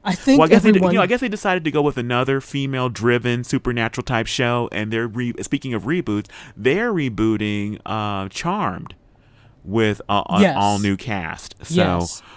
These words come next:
Speaker 2: we will see what that looks like in the fall. So I guess that means we're done with this, uh, episode about the, uh, T V bloodbath.
Speaker 1: We are. I, I think that this is really indicative of the, the times that we're living in,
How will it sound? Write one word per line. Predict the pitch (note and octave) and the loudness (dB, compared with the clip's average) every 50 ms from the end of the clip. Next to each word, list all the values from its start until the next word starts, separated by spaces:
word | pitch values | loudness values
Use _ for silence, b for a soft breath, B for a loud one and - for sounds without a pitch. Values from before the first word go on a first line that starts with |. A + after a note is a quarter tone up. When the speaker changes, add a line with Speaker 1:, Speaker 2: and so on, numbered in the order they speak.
| B B B | B B B
Speaker 2:
we | F#2+ G#2+ A2 A#2 A#2+ | -2 0 2 2 2
will | A#2+ C#3+ C#3+ | 2 0 -2
see | - - D#3+ E3 | -2 -2 -2 0
what | D3+ D#3 D3+ - | 0 0 -2 0
that | D#3 E3+ G3+ D#3+ | -2 -2 -2 -2
looks | A#2 C#3 C#3+ C3+ - - | -2 -2 -2 -4 -4 -4
like | C#3 C3 C3 C3+ - | -4 -2 -2 -4 -4
in | C3+ C3 C3+ | -6 -6 -6
the | C3+ C3 | -6 -8
fall. | - - - E3 G#3+ A#3+ D#3+ F2+ F2 F#2 | -8 -6 -4 -4 -4 -2 -4 -4 -6 -6
So | - - A2 | -6 -6 -4
I | A2 | -4
guess | A2+ C#3 C#3 C3 | -2 -4 -4 -4
that | - D3 C#3+ G2+ | -6 -8 -8 -6
means | C3+ D3 E3+ F#3+ G#3+ A3 F3 A#2+ | -6 -6 -4 -4 -4 -6 -8 -8
we're | A2+ C#3+ F#3+ B3 | -6 -4 -4 -4
done | G3+ A#2+ - C#3+ - A#4 A#4+ A4 E4+ A#3+ C#3+ | -2 -2 -2 -2 -2 -2 -4 -4 -4 -4 -4
with | C#3 D#3 E3 D#3+ - | -4 -4 -4 -4 -2
this, | - E3+ E3+ F3 - - B B B B B B B | -2 -2 0 -2 -4 -8 B B B B B B B
uh, | - D#3+ D#3+ D#3+ D#3+ D#3+ D#3 D#3 D#3 D3 - | -2 0 0 2 2 2 2 0 0 -2 -2
episode | - - D3 - F#3 F3 - - E3 D#3+ E3+ | -4 -6 -4 -4 -4 -4 -2 0 0 0 0
about | E3+ E3+ D#3+ D#3 D#3+ E3+ - - | 0 -2 -2 -2 -2 -4 -4 -4
the, | E3+ E3+ E3 E3 E3 E3 | -4 -2 -2 0 0 -2
uh, | D#3+ D#3+ D#3+ D#3+ D#3+ D#3 D3+ C#3+ - - _ _ _ | -2 -2 -2 -4 -6 -8 -10 -14 -20 -20 _ _ _
T | - - F3+ F3 | -6 -4 -2 -2
V | F3 F3+ G3 G3+ | -2 -2 -4 -4
bloodbath. | D#3 C#3+ D#3 F#3 B3 B3+ - E3+ D3+ C3+ A#2 G2 F2+ - - _ _ _ _ _ _ _ _ _ b b b b b b b b b b | -2 0 0 0 0 0 0 0 0 0 0 -2 -4 -6 -10 _ _ _ _ _ _ _ _ _ b b b b b b b b b b
Speaker 1:
We | b A3+ C#4 D4 | b 6 8 8
are. | C#4 C#4 D4 D#4+ C#4+ F#3 D#3 B2 - - _ _ _ - | 6 4 4 4 4 4 2 0 -4 -10 _ _ _ 2
I, | G#3 G#3 G#3+ G#3+ - - | 4 4 4 4 2 2
I | G3 G3+ G#3 G#3+ | 2 4 4 4
think | G#3 - - A#3+ B3 B3+ C4 B3 A3+ - - | 2 0 2 4 4 4 4 2 -2 -8 -10
that | G3 E3 D#3 F#3 F#3 F#3 F#3 D#3 | -8 -2 0 2 2 2 2 2
this | F#3 A#3 - - | 0 0 2 2
is | A3 F3 D3+ | 0 0 0
really | D3+ E3+ F3+ F#3+ F#3+ | -2 0 0 2 2
indicative | F3 E3 C#3+ D#3 F#3 F#3 - F#3+ - F#3 F3 D#3 D3 | 2 0 0 0 0 2 2 0 2 2 0 0 0
of | D#3+ E3 C#3+ D3 C3+ | -2 -4 -4 -6 -8
the, | C#3+ D#3+ D#3+ D#3 D3+ D3+ D3+ - - D3+ | -4 -4 -2 -2 -2 -4 -4 -6 -10 -12
the | C#3 D3+ D3 | -12 -12 -4
times | - G#3+ G#3 F#3 F3+ F3 D3 | 0 2 4 4 4 2 2
that | D#3 F3 F3 | 0 -2 -2
we're | F3 D#3 D#3+ | -2 -2 -2
living | D#3 E3 F3 F3+ E3+ F#3 E3+ E3+ D#3+ | 0 2 4 4 4 4 4 4 2
in, | D3+ C#3+ C#3 C3+ C#3 D3 | 0 -2 -4 -6 -8 -10